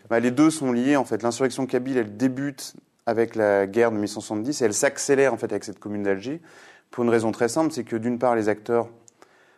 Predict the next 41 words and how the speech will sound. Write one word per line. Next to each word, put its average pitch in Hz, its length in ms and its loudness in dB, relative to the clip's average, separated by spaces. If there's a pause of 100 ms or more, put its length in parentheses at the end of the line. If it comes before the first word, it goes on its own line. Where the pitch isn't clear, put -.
(120)
constatent 117 500 0
que, 107 120 -4
euh, 98 300 2
le 92 100 -4
pouvoir 95 240 -6
français 104 260 -6
est 95 40 -6
fragilisé, 92 680 -6 (380)
et - 60 -12
puis, - 80 -12
d'autre 117 260 0
part, 139 140 2
ils 147 60 0
comprennent 98 340 -2
très 107 160 -2
bien 117 220 2
le, 90 500 2 (100)
l'enjeu 117 440 2
qui 107 200 -6
est 98 80 0
qu'au 95 140 -8
fond, 147 400 -4
euh, 95 240 -2
le, 92 160 -2
le, 85 220 -6
le, 85 260 -10
la 104 140 -2
colonisation 113 400 0
qui - 80 -10
est 90 40 -8
déjà 95 280 0
terrible 123 500 2
va 101 240 0
s'accentuer. 113 480 -2
D'ailleurs, 101 220 2
c'est 104 100 -14
ce - 80 -16
qui - 80 -18
va 90 80 -4
se - 60 -20
passer, - 360 -16